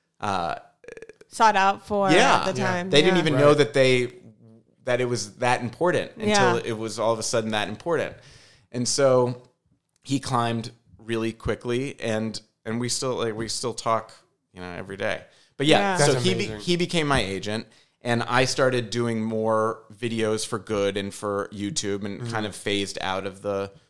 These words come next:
Speaker 1: the real stuff, and, and yeah.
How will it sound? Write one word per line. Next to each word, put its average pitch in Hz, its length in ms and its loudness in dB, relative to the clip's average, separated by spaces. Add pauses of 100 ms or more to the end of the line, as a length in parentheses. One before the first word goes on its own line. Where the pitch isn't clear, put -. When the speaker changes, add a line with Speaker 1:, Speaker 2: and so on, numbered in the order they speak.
(420)
Speaker 1:
the 98 180 0
real 101 380 -4
stuff, 101 500 -2
and, 107 340 -6 (600)
and 127 120 -2
yeah. 151 260 -2